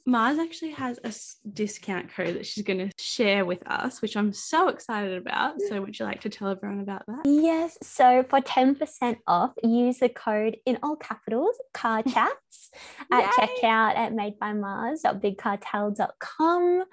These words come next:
Speaker 2: um, and receive a little discount off your first order with us.
Speaker 1: That's so fun.
Speaker 2: My Instagram handle is Made by Mars with a double underscore at the end. <laughs>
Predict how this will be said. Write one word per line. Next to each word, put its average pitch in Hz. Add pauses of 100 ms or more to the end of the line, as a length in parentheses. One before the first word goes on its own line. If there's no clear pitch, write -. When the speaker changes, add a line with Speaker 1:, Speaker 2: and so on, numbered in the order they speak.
(560)
Speaker 2:
um, 240 (140)
and 262
receive 254
a 247
little 240
discount 226
off 233 (140)
your 233
first 214
order 302
with 339
us. 214
Speaker 1:
That's 233
so 285
fun. 247
Speaker 2:
My 240
Instagram 262
handle 208
is 208 (140)
Made 254
by 247
Mars 208
with 214
a 220
double 202
underscore 202
at -
the 202
end. 240 (380)
<laughs> 262